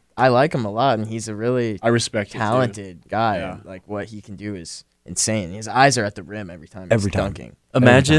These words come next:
Speaker 3: Every time.
Speaker 4: uh, Duncan Robinson wins the three-point contest, and the
Speaker 1: Yeah.
Speaker 4: Heat, the Heat sweep the skills
Speaker 1: That
Speaker 4: challenge, the three-point contest, and the dunk contest.
Speaker 3: It coulda happened.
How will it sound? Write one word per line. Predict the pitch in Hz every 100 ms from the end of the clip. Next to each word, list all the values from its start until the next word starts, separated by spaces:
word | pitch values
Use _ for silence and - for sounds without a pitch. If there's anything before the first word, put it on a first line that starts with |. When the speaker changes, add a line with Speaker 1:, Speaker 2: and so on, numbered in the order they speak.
| 147
Speaker 3:
Every |
time. | 131 113
Speaker 4:
uh, |
Duncan | 104 123 127
Robinson | 104 110 117 135 110
wins | 113 -
the |
three-point | - 110 104 120 110
contest, | 117 113 123 117 -
and | 107
the | 113
Speaker 1:
Yeah. | 123
Speaker 4:
Heat, | 127 -
the | 117
Heat | 156 143
sweep | - 139 135
the | 110
skills | - 131 135
Speaker 1:
That | -
Speaker 4:
challenge, | 139 147 147 120
the |
three-point | - 135 139 139
contest, | - 135 131 131 -
and | 120 120
the |
dunk | 120 123
contest. | 113 143 139 147 151 151
Speaker 3:
It | -
coulda | 190 151
happened. | 127 139 120 95 90